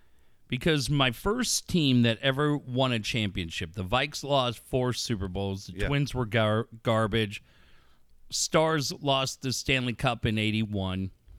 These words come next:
Speaker 1: uh, to the Islanders. So for me, my teams were oh and five. And then I got out here and determined I was gonna be a Raider fan because I worked at a sporting goods store,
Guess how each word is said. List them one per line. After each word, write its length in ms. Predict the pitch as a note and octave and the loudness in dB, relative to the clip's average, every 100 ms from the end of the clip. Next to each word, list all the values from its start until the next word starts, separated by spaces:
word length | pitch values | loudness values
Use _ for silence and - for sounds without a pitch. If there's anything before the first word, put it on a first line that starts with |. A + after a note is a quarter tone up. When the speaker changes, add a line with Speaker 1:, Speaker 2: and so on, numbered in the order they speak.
| - - - - | -18 -16 -20 -6
Speaker 1:
uh, 220 | G#2+ G2 | -2 -2
to 140 | - A2 | -2 -2
the 160 | A2 | 0
Islanders. 760 | G2+ G2 F#2+ F2 E2+ F2 - - - _ _ _ - - | 2 2 0 -2 -4 -6 -10 -18 -20 _ _ _ -20 -14
So 260 | - - D3 | -2 4 4
for 160 | - | 4
me, 420 | D3+ G3 F3 D#3 C#3+ | 0 2 4 2 0
my 260 | C#3 B2+ | -2 -2
teams 480 | A#2 D3+ C#3+ C#3 A2 | 0 0 0 0 0
were 320 | A2+ A2 A2 C3+ | 0 0 0 0
oh 140 | B2+ | 0
and 100 | G#2+ | 0
five. 400 | - F#2+ - - - - - - - _ B2+ | -2 -4 -6 -18 -20 -18 -16 -18 -20 _ 0
And 200 | B2 B2 | 4 6
then 220 | B2+ A#2+ | 6 4
I 120 | A2 | 2
got 280 | G2+ C3 C3 | 0 0 2
out 240 | B2 A2+ | 4 2
here 600 | G2 - A3+ B2+ G2 A2 - - - - - - - _ _ C3 | 2 0 4 4 4 2 -2 -18 -20 -20 -20 -20 -20 _ _ 0
and 300 | B2 A#2+ A2 | 2 2 -2
determined 480 | G2+ D#3+ D3 C#3 | -2 0 2 2
I 100 | B2 | 2
was 160 | A#2 G#2+ | 0 0
gonna 160 | B2 A2 | 0 0
be 160 | A2 | 0
a 40 | G2+ | 0
Raider 300 | G2 E2+ D2+ | -2 -4 -8
fan 300 | - D2 - - - - - | -12 -16 -16 -20 -20 -20 -12
because 880 | - G#2 - B2 A2+ A2 G#2 - - - - - - - | -8 -6 0 4 4 2 0 -4 -8 -12 -14 -20 -20 -12
I 40 | G#2 | -4
worked 260 | A2 C#3 | -2 0
at 120 | E3+ F3 | 0 -2
a 60 | |
sporting 400 | - - C#3 A#2+ | -4 -2 0 0
goods 200 | G#2 F2+ | -2 -6
store, 460 | - - D#2+ D2+ | -8 -6 -6 -8